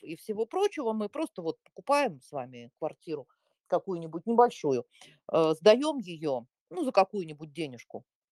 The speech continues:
М, пускай даже тоже небольшую, но все-таки сдаем. И как бы спокойно понимаем, что у нас есть вот этот актив, ну, который у нас и есть, и есть, и есть.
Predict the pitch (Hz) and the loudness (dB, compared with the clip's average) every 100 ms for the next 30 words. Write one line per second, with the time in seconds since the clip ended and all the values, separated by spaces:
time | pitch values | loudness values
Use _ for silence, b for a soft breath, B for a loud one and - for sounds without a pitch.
0 | _ _ _ _ _ _ - - - 147 | _ _ _ _ _ _ -20 -20 -18 -12
1 | 170 156 160 185 285 247 190 196 226 170 | -8 -6 -2 -2 8 8 8 4 0 0
2 | 180 170 196 202 - 147 180 - 170 - | 0 4 4 4 -4 -4 -4 -2 -4 -2
3 | 220 262 285 170 - _ _ - _ 339 | 2 4 4 2 -2 _ _ -20 _ 4
4 | 403 381 254 196 254 190 214 - - 339 | 6 6 0 -4 -8 -8 -8 -6 -4 -6
5 | 302 208 202 214 302 262 - 196 208 208 | -6 -10 -14 -8 -8 -8 -10 -12 -8 -8
6 | - 233 - 190 196 - - 175 - - | -8 -10 -10 -6 -4 -4 -4 -4 -4 -4
7 | 311 349 - _ _ _ _ _ _ _ | -4 -4 -8 _ _ _ _ _ _ _
8 | _ _ 403 240 294 - 311 277 190 208 | _ _ 4 8 6 4 -2 -4 -6 -8
9 | 202 220 202 269 339 - 160 190 247 - | -10 -12 -10 -6 -6 -8 -16 -10 -10 -10
10 | 123 131 135 123 - | -16 -8 -8 -8 -12